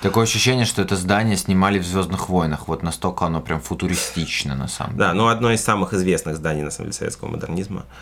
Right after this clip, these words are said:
Speaker 2: Но мы не поговорили еще про вторую большую фигуру, и это, м, Алвар Аалто. Это архитектор финский, тоже мастер регионализма, он, э, любимый архитектор Ани.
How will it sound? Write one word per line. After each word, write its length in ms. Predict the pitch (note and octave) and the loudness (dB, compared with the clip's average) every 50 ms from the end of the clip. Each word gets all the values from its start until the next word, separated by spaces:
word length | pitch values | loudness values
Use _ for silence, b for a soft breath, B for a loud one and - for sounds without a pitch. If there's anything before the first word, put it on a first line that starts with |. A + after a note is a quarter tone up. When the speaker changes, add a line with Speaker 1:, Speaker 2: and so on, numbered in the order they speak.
| B B B | B B B
Speaker 2:
Но 60 | F#2 G2+ | 2 2
мы 80 | A2+ C3+ | 2 2
не 80 | B2 | 2
поговорили 400 | - A2+ F#2+ G2 G2+ G2+ A#2 G#2 | 0 0 2 2 2 2 2 0
еще 160 | F2 - G2 | 0 0 -2
про 100 | - - | -4 -4
вторую 680 | - - - F#2+ F#2 A#2+ D#3+ F3+ F3 D3 A#2 G2 F2 F2 | -4 -2 -2 0 2 4 4 4 4 4 4 2 2 0
большую 400 | E2 E2+ F2 D#2+ - - E2 D#2 | 0 0 -2 -2 0 -2 -4 -2
фигуру, 500 | - G2 F#2 F#2 B2 D#3 F3 D#3+ B2 G#2 | -2 -2 -2 0 0 2 2 4 4 2
и 200 | - - - F2+ | 2 0 2 2
это, 640 | G2+ A#2 A#2+ A#2+ - - G#2 G2+ G2+ G2+ G2 G2 F#2+ F#2+ F#2 E2+ E2 | 2 2 2 0 0 0 2 4 4 4 4 2 2 2 0 -2 -2
м, 280 | - F2 F2 E2+ E2 - | -2 -2 -2 -2 -2 0
Алвар 380 | - F#2 F#2 F2 F#2 E2+ E2+ - | 0 2 2 2 2 0 0 2
Аалто. 560 | - F2+ F#2+ A2+ C#3+ E3+ E3+ - A#2 G2+ G2 G2+ G#2+ - B B B B B B B B - | 2 2 4 4 2 0 -2 -2 -2 -2 -2 -4 -8 -12 B B B B B B B B 0
Это 680 | F#2 G#2+ C3+ - - - C3+ B2 A#2+ B2 B2 A#2+ A#2+ - | 2 2 2 2 0 0 2 2 4 4 4 4 2 2
архитектор 960 | - F#2+ F#2+ - - F#2 - - - G#2 A2 A2+ - - - G2+ G2+ G2+ A2 - - - - - | 2 0 -2 -2 -4 -8 -4 0 2 2 2 2 0 -2 0 0 0 0 -2 -8 -12 -18 -8 -2
финский, 420 | - B2 B2 A#2 - - E2+ - - - - | 2 2 2 2 0 -6 -10 -10 -10 -4 0
тоже 240 | - B2 G2 F#2+ F#2+ | 2 2 4 4 4
мастер 400 | G2+ A2 G#2 G2+ - E2+ - - - | 4 2 2 0 -4 -8 -10 -10 -6
регионализма, 960 | F#2+ F#2+ F#2 F#2 G2 G2+ G#2 G#2+ B2 F3 G#3+ G#3 G3 F3 D#3+ D3 C#3 B2 - - | -4 -2 2 2 4 4 4 4 2 2 2 4 4 4 4 4 4 2 0 0
он, 500 | - A2 B2 C#3+ D#3 D#3 D#3 D3+ C#3+ - - - - | 2 4 4 6 6 4 4 4 2 0 -2 -4 -2
э, 220 | F#2 F2+ F2 E2+ E2 | 0 2 2 4 4
любимый 360 | F2+ G#2+ G2+ G2 F#2+ F2+ F2 | 4 2 2 4 4 4 2
архитектор 420 | - - - - F#2 - - - - | 2 0 0 0 0 0 0 -2 0
Ани. 280 | G2+ G#2+ B2 D3 F3+ | 0 0 0 0 -2